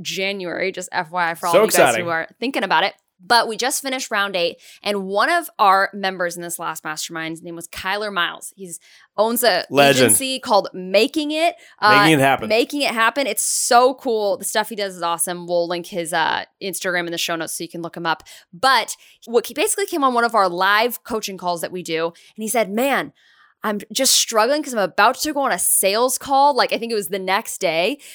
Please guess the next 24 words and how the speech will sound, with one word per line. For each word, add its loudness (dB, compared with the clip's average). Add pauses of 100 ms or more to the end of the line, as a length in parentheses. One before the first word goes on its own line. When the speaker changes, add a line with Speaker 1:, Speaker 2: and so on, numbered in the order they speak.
Speaker 1:
And -2
I 4
just 2
feel 2
kinda 0
nervous. 0
Like, -4
I 0
know 4
a 4
lot 6
of -4
stuff, -2
but -10
I -8
also -6
feel -12
like -8
I'm -10
just -8
a -6
little -2
bit -2
nervous. -6